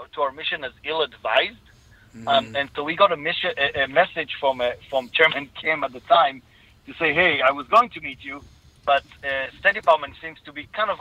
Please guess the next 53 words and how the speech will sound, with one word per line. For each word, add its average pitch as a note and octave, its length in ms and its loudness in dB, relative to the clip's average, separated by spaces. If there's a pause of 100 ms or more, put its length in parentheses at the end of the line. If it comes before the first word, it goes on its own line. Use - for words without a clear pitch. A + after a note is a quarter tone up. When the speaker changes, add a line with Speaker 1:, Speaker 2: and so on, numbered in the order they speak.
(120)
Speaker 1:
unpleased E3+ 420 -10
with D3 220 -14
your B2+ 80 -8 (140)
visit, C3+ 240 -2 (600)
and C3+ 160 -2 (140)
I, D3 160 8 (220)
so D#3 80 -4
I D3+ 140 6
don't, D#3+ 280 -2 (220)
you C#3+ 100 -8
know, C3 60 4
I'm C3+ 280 2 (100)
looking D#3 200 -10 (100)
forward E3+ 300 2
to C#3+ 40 -16 (840)
eventually D#3+ 380 -2 (100)
be D3 120 0
able D3+ 140 -4 (100)
to C#3+ 40 -6 (440)
work E3 260 4
with - 80 -10
them, C#3+ 200 0
so - 60 2
I C#3 120 2
don't D3+ 160 0
want D3+ 180 -6
to, C#3+ 60 -8 (260)
to, C#3 60 -16 (200)
to - 40 -20 (100)
do C#3+ 80 -8
this. B2 260 -8
So B2+ 160 0 (360)
it, D#3+ 160 -12
it, - 380 -6
we D#3+ 60 -4 (140)
felt F#3+ 160 8
like F3 160 2
it D3+ 160 -16
was - 60 -14 (140)
close F3+ 280 4
and D#3 80 -10
it C#3+ 180 -14
went D3 180 -6
away. C#3 360 -2 (420)
Uh, C#3 220 6 (140)
I - 20 4 (120)
haven't E3 300 0
met, C#3 160 -4 (220)
uh, C3+ 280 -8
I - 100 2
haven't C#3+ 260 -4
met B2+ 80 -8 (120)
him, B2 200 -12